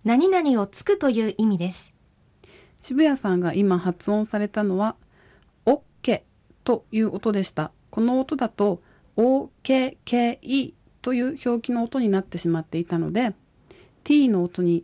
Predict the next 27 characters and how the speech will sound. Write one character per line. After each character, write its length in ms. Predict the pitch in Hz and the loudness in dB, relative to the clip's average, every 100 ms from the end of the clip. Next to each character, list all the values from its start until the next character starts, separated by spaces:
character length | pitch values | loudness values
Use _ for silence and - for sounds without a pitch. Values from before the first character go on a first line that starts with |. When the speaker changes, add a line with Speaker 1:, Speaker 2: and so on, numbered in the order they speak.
| - | -6
Speaker 2:
注 260 | - 240 | -4 -2
意 120 | 220 175 | 0 -2
を 40 | |
し 140 | - | -2
な 160 | 190 190 | -2 0
が 120 | 185 | 0
ら、 180 | 233 233 | -2 -4
も 180 | 226 240 | -2 -2
う 40 | 254 | -2
一 160 | 262 | -2
度、 180 | 269 277 - - _ - | -2 -4 -8 -20 _ 0
オ 80 | 269 | 0
ッ 80 | - _ _ - | -2 _ _ -2
ケ 220 | 220 - _ | -2 -2 _
と 100 | - | -4
発 340 | 269 - 233 214 | -4 -6 -4 -2
音 120 | 214 | -2
し 60 | - | -2
て 120 | 196 | -2
み 140 | 196 | -2
て 100 | 190 | -4
く 100 | 185 | -6
だ 140 | 175 175 | -6 -6
さ 160 | 180 | -6
い。 80 | 170 _ | -8 _
Speaker 1:
は 160 | - | -8
い。 140 | 285 | -8